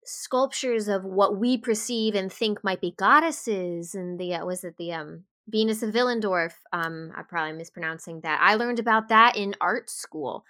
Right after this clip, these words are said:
And even though they're thinking it's, was used for religious or ferter-, fertility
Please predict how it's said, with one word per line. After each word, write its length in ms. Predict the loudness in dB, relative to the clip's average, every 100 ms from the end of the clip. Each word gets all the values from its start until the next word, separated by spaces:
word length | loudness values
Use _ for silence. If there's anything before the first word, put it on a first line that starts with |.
| -20 -4
And 300 | 0 2 0 -2
even 320 | -2 0 0
though 280 | 2 2 0
they're 380 | 0 2 2
thinking 560 | -2 _ -8 -6 -6 -6
it's, 440 | -6 -8 -8 -18 -20 -8
was 280 | -8 -8
used 300 | -10 -10 -10
for 120 | -12 -12
religious 600 | -10 -6 -6 -6 -8 -8
or 80 |
ferter-, 580 | -8 -12 -12 -8 -6 -8 _ _ -12
fertility 680 | -12 -8 -8 -6 -4 -6